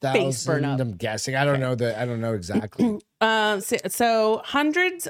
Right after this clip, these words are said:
Speaker 2: of times hotter than a jalapeno pepper, obviously.
Speaker 1: Yeah.
Speaker 2: So he finished his fifty peppers with a time of six minutes, like I said, and then,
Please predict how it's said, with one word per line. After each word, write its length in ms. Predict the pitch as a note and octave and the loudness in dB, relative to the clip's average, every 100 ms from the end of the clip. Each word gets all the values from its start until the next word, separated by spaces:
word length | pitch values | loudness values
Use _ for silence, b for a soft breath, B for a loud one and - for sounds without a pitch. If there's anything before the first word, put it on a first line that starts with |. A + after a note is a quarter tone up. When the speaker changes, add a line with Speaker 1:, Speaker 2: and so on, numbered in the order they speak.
| - | -2
Speaker 2:
of 120 | A#3 | -2
times 280 | - B3 A3+ | 0 0 0
hotter 400 | A#3 A3+ A#3 A3+ | 0 2 2 2
than 180 | G#3 F3 | 2 0
a 60 | |
jalapeno 420 | - F#3 F#3+ F#3 E3 | 2 0 2 0 0
pepper, 240 | E3+ C#3 | 0 0
obviously. 580 | C3 C#3 C3+ - C#3+ - - | -2 -2 -4 -4 -4 -6 -4
Speaker 1:
Yeah. 140 | B2+ - | -4 -2
Speaker 2:
So 320 | - A#3 A3+ | 0 2 2
he 200 | A3+ B3 | 0 -2
finished 460 | A#3+ C4+ F#4+ A4 - | 0 2 2 0 -2
his 160 | D4+ | -2
fifty 240 | B3+ B3 C#4+ | -2 -2 -2
peppers 360 | B3+ G#3 G#3 | 0 0 0
with 100 | G3+ | -2
a 40 | F#3+ | -2
time 220 | G3+ F3 | 0 -2
of 80 | D#3 | -2
six 240 | G#3 - | -4 0
minutes, 240 | F3+ D#3+ | -2 0
like 140 | F3 F#3+ | -2 -2
I 60 | F#3 | 0
said, 260 | F3 E3 - | 0 0 -2
and 160 | G3+ | 0
then, 340 | G#3+ A3 G#3+ | 2 2 0